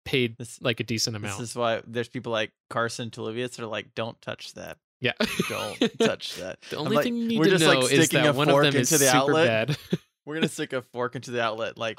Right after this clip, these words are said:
Speaker 1: Oh,
Speaker 2: is this
Speaker 1: dude.
Speaker 2: D C or A C? We're gonna figure out real quick.
Speaker 1: Okay.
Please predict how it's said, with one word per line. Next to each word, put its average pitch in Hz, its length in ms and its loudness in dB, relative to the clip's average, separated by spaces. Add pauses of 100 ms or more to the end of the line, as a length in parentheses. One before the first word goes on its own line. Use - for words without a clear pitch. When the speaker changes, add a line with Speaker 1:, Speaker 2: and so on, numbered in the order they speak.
Speaker 1:
Oh, 131 120 -4
Speaker 2:
is 120 140 -6
this 123 180 -4
Speaker 1:
dude. 117 100 -12
Speaker 2:
D 151 180 -8
C 196 280 -4
or 139 80 -2
A 127 180 -2
C? 113 240 -8
We're 110 120 -6
gonna 135 160 -6
figure 135 320 -4
out 139 260 2
real 117 280 -4
quick. 143 420 -4 (100)
Speaker 1:
Okay. 127 360 2